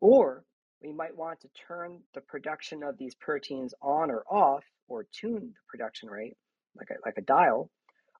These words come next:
according to different conditions. And that can become important depending upon the application. Like, for example, let's say you want to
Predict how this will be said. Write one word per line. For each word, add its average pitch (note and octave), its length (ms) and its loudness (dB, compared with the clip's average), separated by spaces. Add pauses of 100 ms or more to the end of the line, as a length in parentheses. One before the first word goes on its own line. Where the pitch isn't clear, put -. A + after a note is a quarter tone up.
according D#3+ 520 0
to C#3 380 -8 (360)
different B2+ 280 -10
conditions. - 440 -10 (1300)
And C3 380 -4
that D3 180 -4
can - 120 -18
become C3+ 300 -10
important C#3 680 -6 (260)
depending D3 340 -6
upon C3+ 280 -4
the B2+ 120 -4
application. A2 600 -8 (440)
Like, B2 160 -4
for B2 80 -8
example, B2 580 -4 (1000)
let's D#3 260 -4
say E3+ 200 2
you D3+ 160 -10
want C#3+ 260 -6
to A#2+ 80 -14